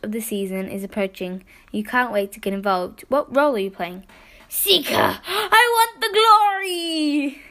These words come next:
Chaser, I'd like to be involved and work a part of the team. Beater, I like having all that power. I'd be in the crowd. Making the supporter morale is high.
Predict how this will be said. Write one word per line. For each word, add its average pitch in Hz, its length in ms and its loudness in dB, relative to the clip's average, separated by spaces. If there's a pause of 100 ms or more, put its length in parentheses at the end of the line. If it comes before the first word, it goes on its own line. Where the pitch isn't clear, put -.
(100)
Chaser, 226 400 0 (100)
I'd 330 100 -2
like 440 140 0
to 285 80 -12
be 233 220 -6 (280)
involved 247 520 0 (560)
and 254 160 0
work 285 180 0
a 285 60 -6
part 202 240 0
of 202 100 -6
the 220 80 -8
team. 196 500 -4
Beater, 214 400 -2 (240)
I 190 80 0
like 202 220 4
having 196 280 -2
all 196 180 2
that 185 200 0
power. 196 440 0 (580)
I'd 254 160 2
be 277 100 0
in 233 80 0
the 226 80 -4
crowd. 208 380 -2 (960)
Making 247 560 -6 (360)
the 233 220 0
supporter 220 480 -6
morale 208 460 -2 (560)
is 220 260 -2
high. 190 580 -2